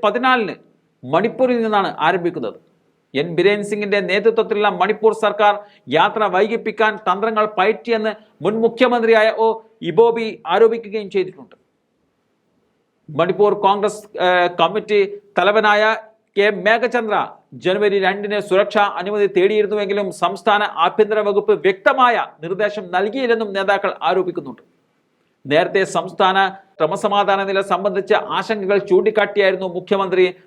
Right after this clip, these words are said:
ബിരേൻ സിംഗ് യാത്രക്ക് അനുമതി നിഷേധിച്ചത്.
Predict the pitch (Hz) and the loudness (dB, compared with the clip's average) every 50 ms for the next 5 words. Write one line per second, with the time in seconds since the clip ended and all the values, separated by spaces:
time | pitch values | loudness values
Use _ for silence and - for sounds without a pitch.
0 | _ _ - 127 147 175 190 185 185 170 196 185 180 165 147 156 165 175 170 175 | _ _ -4 -2 2 2 2 0 0 -4 -6 -6 -6 -2 0 2 2 2 0 -4
1 | 175 165 175 - - 147 165 175 175 165 160 160 151 147 - 160 156 156 156 131 | -8 -8 -10 -10 -8 -8 -8 -6 -8 -8 -8 -8 -8 -4 -2 -2 -2 -2 -6 -10
2 | - - - _ _ _ | -12 -12 -20 _ _ _